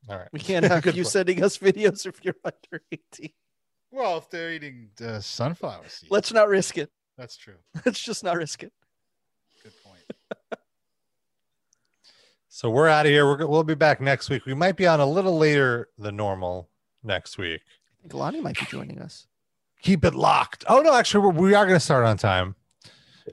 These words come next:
Speaker 1: Uh, six o'clock, and we have a very special guest lined up. I'm very excited. We have the singer of Red Fang,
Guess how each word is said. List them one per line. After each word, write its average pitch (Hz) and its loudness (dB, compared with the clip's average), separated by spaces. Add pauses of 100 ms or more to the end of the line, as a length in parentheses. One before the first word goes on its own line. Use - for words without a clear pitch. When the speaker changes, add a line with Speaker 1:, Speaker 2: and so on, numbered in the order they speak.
Speaker 1:
Uh, 104 4
six - -8
o'clock, 107 0 (120)
and 120 0
we 123 0
have 117 2
a 120 0
very 139 2
special 165 -2
guest 269 -2
lined 98 -2
up. 90 -12 (120)
I'm 104 -12
very 135 -6
excited. 123 -4
We 101 -8
have 98 -8
the 104 -6
singer 165 -6
of 143 -6
Red 151 -4
Fang, 123 -4